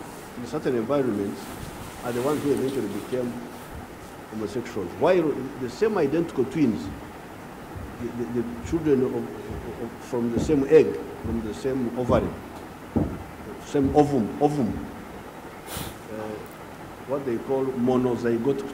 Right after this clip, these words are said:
twins, what we call, uh, identical twins in our normal life. Uh, you find one is, the other one is not. And,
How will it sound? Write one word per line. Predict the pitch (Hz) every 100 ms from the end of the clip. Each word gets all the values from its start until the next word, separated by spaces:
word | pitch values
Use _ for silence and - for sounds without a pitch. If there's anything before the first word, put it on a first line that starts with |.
| -
twins, | 127 98 80 - - - - - - - - - - - - - - - - - - - 117
what | 123 131
we | 123 -
call, | 123
uh, | 113 107 98 104 104
identical | 104 120 117 104
twins | 92 117 92 98
in | 92 101
our | 98 92 87 85 - 98 104
normal | 113 95
life. | 101 92
Uh, | - - - - - - - - - 113 117 - - - -
you | 135
find | - 170 131 120
one | 165 156
is, | 156 175 160 - - 123
the |
other | 131 131
one | 110
is | 107
not. | 107 113 92 - - - - - - - - -
And, | 127